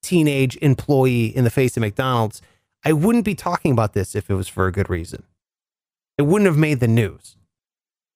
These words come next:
Of course, she punched her in the face because the l-, teenage employee forgot ketchup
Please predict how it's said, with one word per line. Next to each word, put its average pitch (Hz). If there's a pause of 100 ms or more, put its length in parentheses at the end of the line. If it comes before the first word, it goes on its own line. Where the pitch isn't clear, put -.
(340)
Of -
course, 247
she -
punched -
her 233
in 226
the 190
face 185 (160)
because 160
the 175
l-, 156 (180)
teenage 208
employee 160 (400)
forgot 165
ketchup -